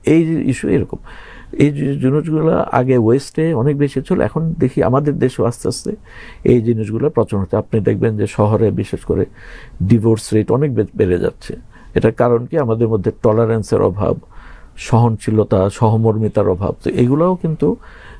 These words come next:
হৃদরোগের সাথে জড়িত। একজন যদি রাগ করে, দেখা যায়, এটা এক গবেষণা আছে যে রাগ করার পরবর্তী দুই ঘন্টায়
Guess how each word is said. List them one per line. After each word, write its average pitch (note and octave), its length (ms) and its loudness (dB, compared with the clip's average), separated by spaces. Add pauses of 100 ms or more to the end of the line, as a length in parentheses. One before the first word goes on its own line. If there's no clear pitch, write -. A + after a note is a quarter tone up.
হৃদরোগের C3+ 420 2
সাথে A#2+ 500 -2 (100)
জড়িত। G2+ 380 0 (560)
একজন A#2+ 360 0
যদি D3+ 400 2
রাগ A#2 280 2 (120)
করে, G2 340 0 (340)
দেখা C#3+ 220 2
যায়, D3+ 160 4
এটা A#2+ 160 2
এক G#2 140 -2
গবেষণা B2+ 540 0
আছে A#2+ 220 0
যে G2+ 240 2
রাগ A2 200 2 (100)
করার C#3 300 2 (800)
পরবর্তী C#3+ 920 2 (340)
দুই B2+ 360 2
ঘন্টায় A2+ 600 -2